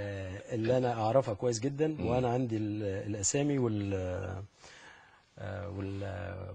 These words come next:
Speaker 1: والأوقات يعني. وأنا على فكرة كتبت مقالة في اليوم السابع اتناشر على موضوع الحوار الإخوان والأمريكان، وتاريخه كله، وذكرت اللقاء الأخير اللي تم.
Speaker 2: مم. عموما احنا نتمنى ان، آه، الحزب الجديد، حزب الحياة، يكون ليه دور كبير في الحياة السياسية.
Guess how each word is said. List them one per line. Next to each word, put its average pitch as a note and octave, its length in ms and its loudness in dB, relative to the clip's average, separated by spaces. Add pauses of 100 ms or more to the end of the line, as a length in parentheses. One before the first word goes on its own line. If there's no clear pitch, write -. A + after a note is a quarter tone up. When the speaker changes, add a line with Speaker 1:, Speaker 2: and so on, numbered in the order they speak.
Speaker 1:
والأوقات G2+ 600 -4
يعني. F#2+ 160 -4
وأنا G3 140 6
على G3 100 6
فكرة A3 200 2
كتبت E3+ 300 2
مقالة D3 320 2
في - 80 -6
اليوم C3 180 -2
السابع A2+ 340 -4
اتناشر G#2+ 380 -8
على G#2 160 -4
موضوع G#2+ 280 -2
الحوار A2 260 -2
الإخوان G2+ 340 -6
والأمريكان، F#2+ 680 -6
وتاريخه A#2 400 -4
كله، B2+ 300 -4 (340)
وذكرت C3 520 2
اللقاء G#2+ 280 -2
الأخير G2 340 -4
اللي F#2 300 -8
تم. F#2+ 140 -6 (420)
Speaker 2:
مم. D#2+ 160 -6 (500)
عموما A2+ 280 6
احنا G2+ 320 4
نتمنى G2 600 2
ان، D#2 180 -4
آه، - 460 -2
الحزب G2 380 -2
الجديد، F2+ 360 -2
حزب E2+ 280 -4
الحياة، E2 280 2
يكون F#2+ 360 -4
ليه F#2 180 -2 (100)
دور G#2 480 0 (140)
كبير F2 300 -2
في - 100 -14
الحياة D#2 260 -4
السياسية. E2+ 540 -4